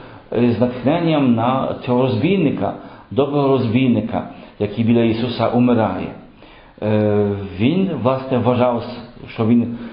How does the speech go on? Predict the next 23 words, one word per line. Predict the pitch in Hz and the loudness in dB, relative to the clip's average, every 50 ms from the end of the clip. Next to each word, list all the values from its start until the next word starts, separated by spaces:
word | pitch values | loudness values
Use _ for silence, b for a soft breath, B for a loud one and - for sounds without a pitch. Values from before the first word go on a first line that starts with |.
| B B B B 101 - - | B B B B -18 -16 -8
страждає | - 113 113 110 113 120 120 117 113 107 | -4 -4 -2 0 0 2 2 2 0 0
справедливо, | - - - 110 101 113 - 104 120 139 139 127 | -2 -2 -2 -2 0 0 0 0 2 2 2 2
пам'ятаємо, | 131 135 131 131 120 127 131 127 120 120 | 0 0 0 0 0 0 2 2 2 0
став | - - 117 110 107 | 0 -2 -4 -4 -4
першим | 117 110 107 113 110 | -4 -6 -4 -4 -4
святим. | 107 - - 110 107 - 135 165 170 165 165 - B B B B B B B B B B B | -4 -2 -4 -4 -2 0 -2 -2 -2 -4 -8 -12 B B B B B B B B B B B
І | - | -6
така | - - 127 139 135 | -4 -4 -2 -2 0
заохота | 104 131 120 - - 190 190 170 | 0 0 0 0 -2 -2 0 2
не | 143 131 | 2 2
раз, | 143 190 202 - - - - B B B B B B B | 2 0 -2 -4 -6 -10 -12 B B B B B B B
може, | - 107 110 113 107 107 110 104 | -8 -2 0 0 0 0 0 -2
десь | 101 104 101 - | -4 -4 -6 -6
чуємо, | - - 143 135 131 123 120 117 110 - - 104 98 98 - | -2 0 2 2 4 4 2 2 0 -2 -8 -10 -10 -8 -4
пам'ятаємо | 110 107 113 107 120 127 127 123 117 | -4 -2 -2 0 2 2 2 2 2
в | |
наших | 113 104 - - 107 110 | 0 0 -2 -4 -6 -6
реколекціях, | 104 98 - 107 120 151 175 - - - 135 - - - B B B B B B B B B - | -6 -4 0 2 2 2 2 0 -4 -6 -8 -8 -8 -12 B B B B B B B B B -10
духовних | 107 107 - 127 147 139 135 131 110 - | -10 -6 -2 -2 0 0 0 -2 0 -2
наших | 120 117 - 113 107 - | -4 -6 -6 -8 -10 -8
цих | - 110 - - - B B B B B - | -8 -10 -10 -10 -16 B B B B B -6
текстах | - 131 131 - - 123 | -6 -6 -4 -4 -4 -4
формаційних, | - - 131 123 120 120 120 - - 135 131 123 120 113 107 | -2 0 2 4 4 2 2 0 -2 0 2 4 4 2 2